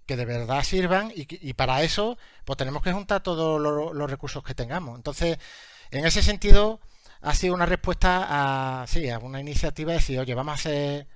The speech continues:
todo esto con todo lo mejor que podamos". Bueno, y pues, hay una confianza y una respuesta por nuestra parte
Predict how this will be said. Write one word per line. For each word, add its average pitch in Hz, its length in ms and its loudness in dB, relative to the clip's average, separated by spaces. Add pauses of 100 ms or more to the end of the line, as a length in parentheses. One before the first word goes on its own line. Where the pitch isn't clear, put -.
(840)
todo 147 680 -4
esto 139 280 -4
con 131 220 -12 (180)
todo 139 140 -6
lo 135 80 -6
mejor 131 160 -8
que 131 60 -8
podamos". 156 380 -4
Bueno, 147 200 -6
y 113 260 -10 (640)
pues, 110 280 -14
hay 123 100 -8
una 131 140 -4
confianza 180 720 -4
y 139 260 -4
una 143 180 -4
respuesta 151 360 -4
por 151 120 -10
nuestra 156 240 0
parte 175 400 -4